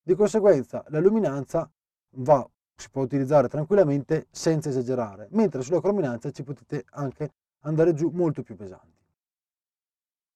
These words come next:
Ora non preoccupatevi di vedere di nuovo il rumore, perché vedete che a seconda del fattore di zoom il rumore viene renderizzato in un modo diverso. Perciò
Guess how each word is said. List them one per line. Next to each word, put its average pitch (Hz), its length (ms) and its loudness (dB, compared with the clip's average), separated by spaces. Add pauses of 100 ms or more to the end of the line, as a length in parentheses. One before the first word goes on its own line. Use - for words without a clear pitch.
(400)
Ora 180 220 10
non 190 120 2
preoccupatevi 180 520 6
di 147 100 0
vedere 151 280 4
di 147 60 -2
nuovo 147 220 2
il 170 60 2
rumore, 170 320 4
perché 151 280 -6
vedete 151 300 -2
che - 100 -10
a 127 40 -8
seconda 165 360 -6
del 139 120 -2
fattore 147 340 -4
di 180 160 2
zoom 165 220 0
il 151 180 0
rumore 160 400 0
viene 143 200 -2
renderizzato 147 600 -2
in 139 60 -6
un 131 60 -4
modo 110 180 -6
diverso. 104 480 -12
Perciò 139 400 -2